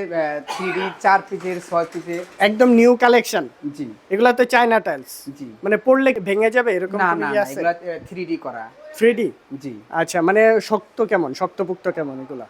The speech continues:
Speaker 1: ষাট বছর।
Speaker 2: ওয়ারেন্টিও আছে?
Speaker 1: ষাট বছর
Speaker 2: ষাট
Speaker 1: ওয়ারেন্টি।
Speaker 2: বছরের ওয়ারেন্টি সহকারে।
Speaker 1: জি।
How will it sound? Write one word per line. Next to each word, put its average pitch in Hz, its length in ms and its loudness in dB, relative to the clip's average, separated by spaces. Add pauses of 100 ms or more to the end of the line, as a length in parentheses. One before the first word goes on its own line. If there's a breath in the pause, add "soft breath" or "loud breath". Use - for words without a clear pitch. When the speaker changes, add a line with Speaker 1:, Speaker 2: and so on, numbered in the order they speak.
Speaker 1:
ষাট 214 280 -2
বছর। 208 340 -4 (200)
Speaker 2:
ওয়ারেন্টিও 226 380 4
আছে? 226 260 0
Speaker 1:
ষাট 180 220 -4
বছর 175 260 -8
Speaker 2:
ষাট - 20 -6
Speaker 1:
ওয়ারেন্টি। 214 320 2
Speaker 2:
বছরের 240 320 2
ওয়ারেন্টি 226 480 2
সহকারে। 160 360 -2
Speaker 1:
জি। 117 60 -14